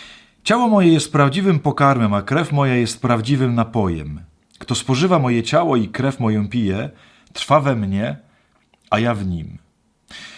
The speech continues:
Kochani, oczywiście, że pierwszym znaczeniem tego zdania jest dosłownie, nie? Eucharystia, którą nam Pan Jezus zostawił. I to jest absolutnie w ogóle fundamentalne. Tak,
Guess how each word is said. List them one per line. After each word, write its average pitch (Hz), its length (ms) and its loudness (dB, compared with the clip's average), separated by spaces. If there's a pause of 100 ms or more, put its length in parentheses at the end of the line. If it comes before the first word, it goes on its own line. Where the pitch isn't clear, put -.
Kochani, 226 180 0
oczywiście, 208 380 0
że 160 100 0
pierwszym 185 400 -2
znaczeniem 151 420 0
tego 135 200 0
zdania 143 300 2
jest 131 360 -2
dosłownie, 123 500 2
nie? 120 300 -2
Eucharystia, 131 520 0
którą 127 160 0
nam 117 160 0
Pan 120 140 0
Jezus 117 260 0
zostawił. 98 580 -2
I 151 60 -8
to 123 80 -2
jest 117 100 -2
absolutnie 135 320 -4
w 113 40 -4
ogóle 120 140 -2
fundamentalne. 117 880 -2 (600)
Tak, 107 360 -2